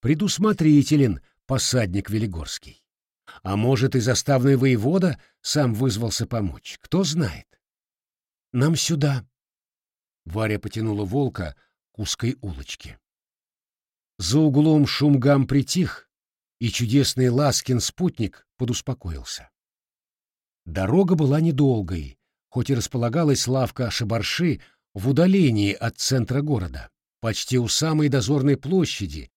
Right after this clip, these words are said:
с ведущим к заставному холму мостом. Висевшая над неприметным входом темная вывеска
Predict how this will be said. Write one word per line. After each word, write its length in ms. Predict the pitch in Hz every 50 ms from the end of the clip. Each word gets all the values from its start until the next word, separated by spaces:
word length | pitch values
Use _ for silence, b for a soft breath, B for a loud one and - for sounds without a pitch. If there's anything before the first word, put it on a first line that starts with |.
| _ _ _ _ -
с 120 | - -
ведущим 640 | 107 117 101 120 135 120 - - 117 123 113 - b b b b -
к 80 | 90 87
заставному 680 | 85 117 107 - - - 135 120 101 113 117 110 107
холму 340 | - - 104 104 104 113 117
мостом. 600 | 113 113 110 - - - - - 67 64 58 57 _ _ _ _ _ _ _ _ _ _ _ _ _ _ _ _ _ -
Висевшая 720 | 87 87 107 95 - - - 139 127 - - - 123 117
над 240 | 113 117 117 - - -
неприметным 680 | 123 117 117 - - 117 117 120 120 - - 120 117 98
входом 440 | - - - 131 135 113 107 110 104
темная 460 | - - 135 123 113 113 117 113 110
вывеска 640 | 104 139 156 139 120 92 - - - 104 92 80 -